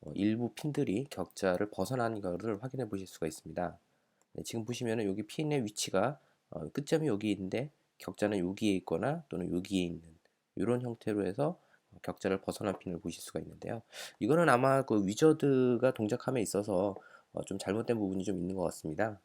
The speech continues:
그래서 요거를, 어, 수정을 한번 해보도록 하겠습니다.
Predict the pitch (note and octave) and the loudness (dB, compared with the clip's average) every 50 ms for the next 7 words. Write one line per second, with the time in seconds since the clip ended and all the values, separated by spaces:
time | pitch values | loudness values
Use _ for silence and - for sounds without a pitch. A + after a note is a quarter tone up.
0 | _ - F2 - - F#2 F2 G2 F#2+ F#2 G2+ C3+ C#3 - - - - _ _ - | _ -8 -6 0 0 2 2 4 4 4 4 4 2 -4 -14 -20 -20 _ _ 0
1 | D#2+ D#2 D2 D2+ C#2 C2+ - - - E3 D3 C#3 B2+ A2+ G#2+ G2+ A2 A#2+ G#2 F#2+ | 0 0 0 -2 -4 -6 -8 -2 0 0 0 2 -2 -4 -6 -8 -6 -6 -6 -6
2 | G#2+ G#2+ A2 G#2+ G#2+ G2+ - - D#2+ D2 D2+ D2+ - | -6 -6 -8 -8 -8 -8 -8 -8 -8 -6 -6 -8 -10